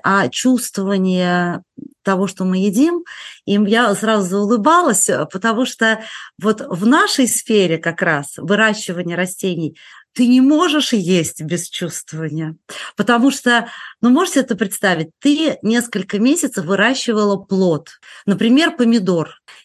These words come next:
и у тебя их на грядке много разных сортов. Есть чёрные, есть красные, есть, а, а, зеленоплодные, есть жёлтые, есть оранжевые, есть, э, маленькие, есть большие, есть, э, а,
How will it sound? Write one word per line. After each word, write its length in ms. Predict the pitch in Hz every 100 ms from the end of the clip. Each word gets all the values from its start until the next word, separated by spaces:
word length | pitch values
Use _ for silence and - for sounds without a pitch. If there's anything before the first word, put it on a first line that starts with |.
| -
и 140 | 254
у 80 | 240
тебя 340 | 247 214 262
их 100 | 247
на 140 | 233 226
грядке 560 | 294 311 311 190 - _ -
много 540 | 208 214 190 156 156
разных 440 | - 226 226 214 208
сортов. 600 | 202 180 - 151 - - _ _ -
Есть 280 | 175 247 -
чёрные, 560 | - 196 185 170 156 151
есть 260 | 165 233 240
красные, 720 | - 202 185 - 170 160 156
есть, 460 | 147 233 214 - 220
а, 540 | 214 214 - 180 190
а, 40 |
зеленоплодные, 1120 | 185 180 196 214 226 226 208 202 156 160 156 151
есть 320 | 135 233 202
жёлтые, 680 | 180 175 220 196 - 160 147
есть 260 | 208 233
оранжевые, 680 | 240 214 202 175 147 151 139 - - - - -
есть, 560 | 160 240 240 - -
э, 140 | 240 220
маленькие, 760 | 208 214 180 170 160 165 151 151
есть 240 | 220 214
большие, 840 | 202 233 - - 220 196 156 156 147
есть, 500 | 208 233 - - 226
э, 200 | 220 214 - - -
а, 160 | 190